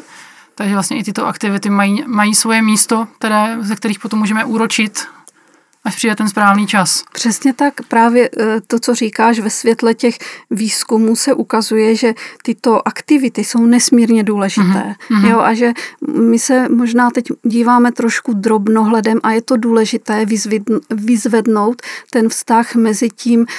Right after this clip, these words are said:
Speaker 2: jakoby prarodičem
Speaker 1: Mhm.
Speaker 2: a, a tím vnoučetem. Je to něco velice důležité. Já jsem si to uvědomila, myslím, že to bylo v roce dva tisíce devatenáct, kdy jsem jela na setkání rodin s papežem do Dublinu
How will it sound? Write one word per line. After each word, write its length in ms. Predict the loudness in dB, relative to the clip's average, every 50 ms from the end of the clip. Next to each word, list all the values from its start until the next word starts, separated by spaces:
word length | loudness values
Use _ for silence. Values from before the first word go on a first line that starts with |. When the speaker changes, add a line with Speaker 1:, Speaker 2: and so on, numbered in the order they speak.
| -16 -16 -8
Speaker 2:
jakoby 280 | _ 0 0 2 2 0
prarodičem 1080 | 0 0 0 2 2 2 2 0 -2 -4 -6 -6 -4 -4 -2 0 0 2 2 2 2 2
Speaker 1:
Mhm. 240 | 2 2 2 2 2 2
Speaker 2:
a, 120 | 2 2
a 140 | 2 2 -2
tím 260 | -2 2 4 4 4
vnoučetem. 680 | 4 4 4 2 2 0 0 -2 -4 -4 -2 -2 -2 -2
Je 80 | -2 0
to 100 | 2 2
něco 280 | 2 2 2 0 0
velice 380 | 2 2 2 0 0 0 0 0
důležité. 560 | 2 2 0 0 0 0 -4 -4 -4 -4 -4 -6 -8 -12 -16 -14 -8 -4
Já 120 | -4 -2
jsem 160 | 0 0 0
si 120 | 0 0 -2
to 140 | -2 -2 -2
uvědomila, 760 | 0 2 2 2 2 2 2 2 2 0 0 -2 -2 -4 -6 -8 _ -2 0
myslím, 380 | 2 2 2 2 2 2 4 4
že 100 | 2 2
to 120 | 2 0
bylo 200 | 2 2 2 2
v 60 | 2
roce 280 | 0 0 0 2 2 2
dva 160 | 2 0 -2
tisíce 440 | -2 -4 -4 -4 -4 -4 -2 -2 0
devatenáct, 800 | 0 0 0 -2 -2 -4 -4 -2 -2 0 0 -2 -2 -4 -6 -8 -14 -16 -16 -18 -10 _
kdy 260 | -4 -2 0 2 4 4 4 4
jsem 400 | 4 2 0 0 2 2 4 4
jela 240 | 4 4 4 4 4
na 160 | 4 4 2
setkání 800 | 2 0 -2 -4 -4 -4 0 2 4 4 6 6 6 4 4 4
rodin 440 | 2 2 0 -2 -2 0 2 2 2
s 100 | 0 -2
papežem 500 | -4 -6 -4 -2 -2 -2 2 2 2 4
do 100 | 4 2
Dublinu 640 | 2 2 0 -2 -2 -2 -2 -2 -2 0 0 -2